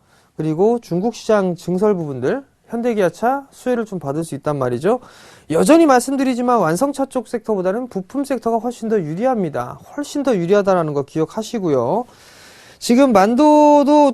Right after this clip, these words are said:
꾸준하게 올라가는 그런 모습들입니다. 육십일 선을 좀 지지를 해주고 주면서 올라가는 그런 모습들이기 때문에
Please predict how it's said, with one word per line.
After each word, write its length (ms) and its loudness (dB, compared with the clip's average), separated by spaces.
꾸준하게 680 2
올라가는 520 4
그런 220 2
모습들입니다. 680 2
육십일 340 0
선을 260 0
좀 180 -2
지지를 380 0
해주고 800 2
주면서 500 2
올라가는 500 4
그런 200 -2
모습들이기 460 -4
때문에 760 -2